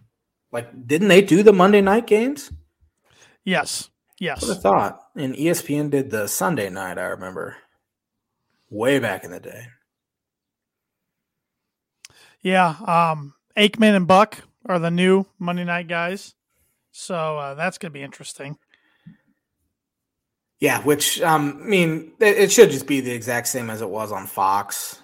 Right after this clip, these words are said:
Speaker 1: um, which I was not a big fan of them on Fox anyway. I think Buck does really good job baseball. Don't like him for football at all, for whatever reason.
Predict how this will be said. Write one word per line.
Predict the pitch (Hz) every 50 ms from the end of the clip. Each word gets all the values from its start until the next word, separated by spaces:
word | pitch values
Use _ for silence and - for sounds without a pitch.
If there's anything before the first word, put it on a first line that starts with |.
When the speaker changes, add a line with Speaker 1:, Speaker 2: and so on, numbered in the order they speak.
| _ 165
Speaker 1:
um, | 104 98 92 92 92 92 95 92 92 95 101 110 - -
which | 113 104 - -
I | 110 110
was | 110 107 - 110
not | 107 104 101
a | 98
big | - 110 104 -
fan | - 113 110 107 107
of | 101
them | 104 107 104
on | 101 98 101
Fox | - - 120 107 101 - - 117
anyway. | 110 113 113 113 120 -
I | - 147
think | 165 165 139 113
Buck | 123 127 131 131 -
does | 131 117 113 113
really | 117 117 123 127 127 123
good | 117 123 123 110
job | - 120 113 113 113 - -
baseball. | 123 117 123 120 - - 143 143 143 139 139 - -
Don't | 151 131 131 110
like | 120 117 113 113
him | 127 117
for | - - 113
football | - 131 120 110 - 123 117 113 110
at | 107
all, | 110 110 113 110 110 110 - - _
for | - 120 120
whatever | 117 113 113 113 113 113
reason. | 113 113 110 110 120 117 117 - -